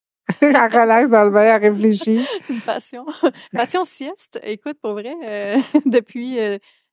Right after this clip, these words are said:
Speaker 2: depuis trois ans, depuis le début de la pandémie, en fait, euh, je me suis mis à faire des siestes, puis, euh, presque chaque jour, je fais une sieste, euh, d'une heure, puis je repars ma journée, fait que je peux être productif, euh, du matin au soir. <laughs>
Speaker 1: Fait que la journée que tu la fais pas, là, tu dois le sentir.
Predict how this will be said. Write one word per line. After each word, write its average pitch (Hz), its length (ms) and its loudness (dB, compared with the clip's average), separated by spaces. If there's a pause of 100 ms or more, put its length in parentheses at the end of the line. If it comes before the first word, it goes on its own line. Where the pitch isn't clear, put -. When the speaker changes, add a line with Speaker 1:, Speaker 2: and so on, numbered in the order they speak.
Speaker 2:
depuis 233 260 -2
trois 226 320 0
ans, 254 80 0
depuis 294 160 -6
le 269 60 -4
début 233 160 -4
de 226 40 -4
la 214 120 -2
pandémie, 202 340 -4
en 208 100 -10
fait, 226 240 -8
euh, 185 200 -4
je 180 120 -6
me 190 60 -2
suis - 140 -6
mis 214 60 -2
à 214 40 0
faire 208 180 4
des 202 120 4
siestes, 220 460 -4
puis, 190 220 -10
euh, 180 240 -6
presque - 360 -10
chaque 196 220 -2
jour, 196 180 -6
je - 100 -12
fais - 100 -6
une 190 80 -4
sieste, - 460 -10
euh, 180 300 -10
d'une 185 260 -2
heure, 185 280 -2
puis - 240 -20 (300)
je - 100 0
repars 180 280 0
ma 180 120 2
journée, 180 260 -4
fait 180 120 -10
que - 40 -14
je - 40 -20
peux 175 80 -8
être 175 140 -8
productif, 175 480 -8 (100)
euh, 170 120 -6
du 165 140 -12
matin 170 280 -8
au 170 80 -10
soir. - 320 -14 (200)
<laughs> - 420 -6
Speaker 1:
Fait 160 140 -6
que - 160 0
la 160 60 4
journée 165 300 2
que 214 60 -6
tu - 140 -10
la 151 140 2
fais 147 160 0
pas, 214 220 2
là, 202 280 2
tu - 160 -18
dois 151 140 2
le 143 60 -4
sentir. 160 520 -4